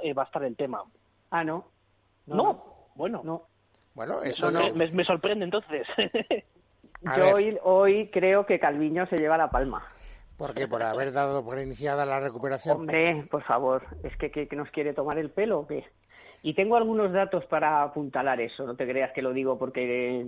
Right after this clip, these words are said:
Speaker 2: porque me cae mal
Speaker 3: Pues
Speaker 2: o
Speaker 3: venga,
Speaker 2: por lo que
Speaker 3: procede,
Speaker 2: sea, ¿no?
Speaker 3: procede, procede,
Speaker 2: Vamos a
Speaker 3: haz,
Speaker 2: ver.
Speaker 3: haz de ponente.
Speaker 2: Vamos a ver, dice, la... claro, las cosas han mejorado porque el país ha empezado a funcionar. Hombre, claro, es que hasta ahí podíamos llegar. Es que si ella considera, por ejemplo,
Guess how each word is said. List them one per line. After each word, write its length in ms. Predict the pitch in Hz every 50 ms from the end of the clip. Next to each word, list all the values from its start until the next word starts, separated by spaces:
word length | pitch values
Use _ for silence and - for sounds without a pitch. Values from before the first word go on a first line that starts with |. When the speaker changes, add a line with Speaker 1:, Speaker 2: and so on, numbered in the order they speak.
| 120 -
Speaker 2:
porque 240 | - 160 156 - 120
me 240 | 120 120 123 117 -
cae 200 | 147 143 131 123
mal 220 | 127 131 135 135
Speaker 3:
Pues 40 | 135
Speaker 2:
o 40 | 110
Speaker 3:
venga, 100 | 110 143
Speaker 2:
por 40 |
lo 100 | 170 185
que 60 | 127 131
Speaker 3:
procede, 220 | 104 - 143 165
Speaker 2:
sea, 100 | 220 214
¿no? 60 | 196
Speaker 3:
procede, 340 | - 120 110 156 190 202 175
procede, 200 | - 120 - 359
Speaker 2:
Vamos 160 | 359 - -
a 40 | 196
Speaker 3:
haz, 40 | 151
Speaker 2:
ver. 140 | 107 90 -
Speaker 3:
haz 160 | - - 156
de 100 | 160 170 131
ponente. 400 | 139 123 104 90 85 - - - - - - - - - - - - _ -
Speaker 2:
Vamos 220 | 185 185 196 180
a 60 | 190
ver, 180 | 156 139 139 139
dice, 420 | 143 165 156 - - 113 98 - - _ _ _ _ _ _ _ _ _
la... 840 | - 185 185 185 180 180 180 180 180 180 180 180 180 180 180 180 165 - 147
claro, 320 | - 202 214 175 123 123 120
las 260 | - 131 127 - -
cosas 300 | - 165 165 180 175 180
han 120 | 175 180
mejorado 720 | 180 180 175 - 180 175 185 185 185 196 208 233 233 - -
porque 600 | 156 147 151 147 - 170 170 180 202 - - _ _ _ _ -
el 140 | 120 113 104
país 420 | - - 92 107 113 120 143 147 -
ha 60 | 143
empezado 380 | 139 127 - 120 - - 120 123
a 60 | -
funcionar. 460 | 165 147 - - 123 - 107 107 107 - _ _ _ _ -
Hombre, 260 | - - 135 117 117
claro, 420 | - 104 110 113 131 135 131 - _ _
es 120 | - - -
que 100 | - 135
hasta 160 | 131 - -
ahí 80 | 131 135
podíamos 400 | - 156 151 151 147 143 127 110
llegar. 340 | 117 98 110 147 175 - - _ _ _ _ _ _ _ _ _ _ _ _ -
Es 120 | 175 - -
que 340 | - 175 170 170 - - - - -
si 160 | 165 151 160
ella 220 | 170 170 190 190
considera, 560 | - 202 180 165 - 180 170 175 185 185 185
por 160 | 180 - 170 175
ejemplo, 560 | 175 - 185 180 175 - 135 135 135 139